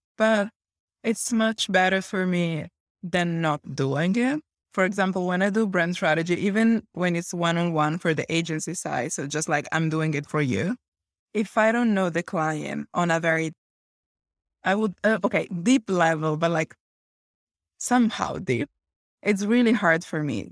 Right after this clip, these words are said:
to do anything because I don't know what is going on in your head. So it's re-, I have maybe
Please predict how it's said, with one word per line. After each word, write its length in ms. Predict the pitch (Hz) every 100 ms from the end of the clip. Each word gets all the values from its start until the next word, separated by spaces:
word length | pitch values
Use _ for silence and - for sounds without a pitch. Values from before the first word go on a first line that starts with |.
| -
to 100 | 165
do 320 | 156 156 156 -
anything 540 | 160 147 143 151 113 160
because 280 | 208 220 214
I 120 | 220
don't 200 | 214 202
know 140 | 196
what 160 | 190 180
is 120 | -
going 200 | 175 165
on 180 | 160 160
in 140 | 160
your 140 | 156 185
head. 320 | 190 165 147
So 260 | - 190 -
it's 240 | 202 - 196
re-, 340 | 185 214 208 -
I 120 | 226
have 360 | 214 240 233
maybe 360 | 208 208 208